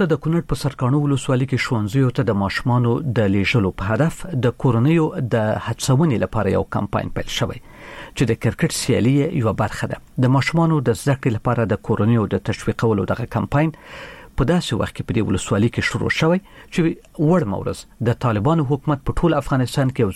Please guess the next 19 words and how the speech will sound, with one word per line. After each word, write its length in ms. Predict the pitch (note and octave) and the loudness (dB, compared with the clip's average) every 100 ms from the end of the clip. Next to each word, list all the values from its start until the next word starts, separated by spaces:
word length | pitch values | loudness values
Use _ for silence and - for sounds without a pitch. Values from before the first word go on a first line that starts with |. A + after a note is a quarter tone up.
| G#2+ | -2
ځل 160 | F#2+ | 0
بیا 140 | B2+ C3+ | 0 0
له 100 | A#2 | -2
شپږم 280 | - G2 B2+ A#2 | -2 0 0 0
ټولګي 220 | G2+ G2 - | -2 -4 0
پورته 300 | D#3 - A2 | 0 0 0
د 100 | G2+ | 0
نجونو 260 | F#2+ D3 A2 - | 2 0 0 -2
زده 140 | F#2+ B2 | -2 0
کوونکو 300 | C3 - - | 0 0 -2
پر 140 | G#2 D#3+ | 0 0
مخ 140 | - - - - - | -2 -20 -20 -16 -8
ښوونځي 440 | - A2+ G2 C3 B2+ - A#2 | 0 0 2 2 0 -2 0
وتړل. 440 | A2 - G#2+ G2 - - - C3+ | 0 0 -2 -2 -6 -20 -4 0
جزئیات 320 | B2+ C3 G#2+ - | 0 0 -2 -2
په 40 | - | -4
دې 80 | G#2+ | -2
راپور 240 | G2+ - | -4 -6
کې. 80 | - | -12